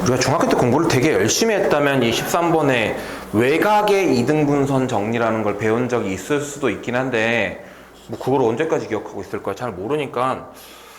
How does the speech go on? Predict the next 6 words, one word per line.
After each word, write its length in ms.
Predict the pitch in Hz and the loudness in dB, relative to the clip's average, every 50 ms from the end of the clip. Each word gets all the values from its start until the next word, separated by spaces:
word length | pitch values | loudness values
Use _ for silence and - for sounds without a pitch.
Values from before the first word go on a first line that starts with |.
| - - - | -20 -20 -14
어, 600 | 135 139 143 143 143 143 139 135 135 131 123 123 - - - - - | -10 -8 -8 -8 -8 -10 -10 -10 -12 -12 -14 -16 -18 -20 -20 -14 -6
이것도 240 | 131 160 - 311 | -6 -4 -4 -4
사실 180 | - 226 202 185 | -10 -10 -12 -8
좀 220 | - 151 117 - - - - - | -8 -8 -8 -8 -14 -20 -18 -12
문제가 420 | 110 113 127 156 170 170 143 - - - - - - - | -10 -6 -4 -4 -2 -2 -4 -6 -10 -18 -20 -20 -20 -12
그냥 160 | - 131 131 | -12 -12 -12